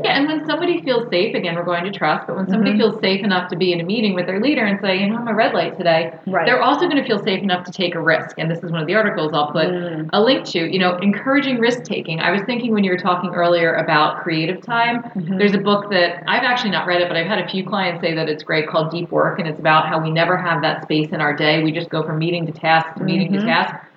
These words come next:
Speaker 1: We don't give our brains the time to do that deep work, and they need to downshift a little bit to be able to get into that creative space.
Speaker 2: Yep.
Speaker 1: Um,
Speaker 2: Agreed.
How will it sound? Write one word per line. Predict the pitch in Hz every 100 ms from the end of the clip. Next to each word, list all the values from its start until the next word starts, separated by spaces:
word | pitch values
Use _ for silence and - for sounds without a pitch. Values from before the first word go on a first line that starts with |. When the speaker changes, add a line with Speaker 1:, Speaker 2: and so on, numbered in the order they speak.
| _ _
Speaker 1:
We | 220
don't | 220 233 240
give | 254
our | 202 180
brains | 180 175 175
the | 180
time | - 175 170
to | 170
do | 151 175
that | 170 156
deep | 160 -
work, | 170 - -
and | 185
they | 196 208
need | 226 285
to | 302
downshift | 202 214 277 - 185 170
a |
little | 170 170 160
bit | 170
to | -
be | 180
able | 175
to | 170
get | 180 180 180
into | 175 180
that | 165 -
creative | 180 165 160 151
space. | - - 156 247 - - -
Speaker 2:
Yep. | 196 - - - 185
Speaker 1:
Um, | 180 160 156 156 160 -
Speaker 2:
Agreed. | 175 165 170 170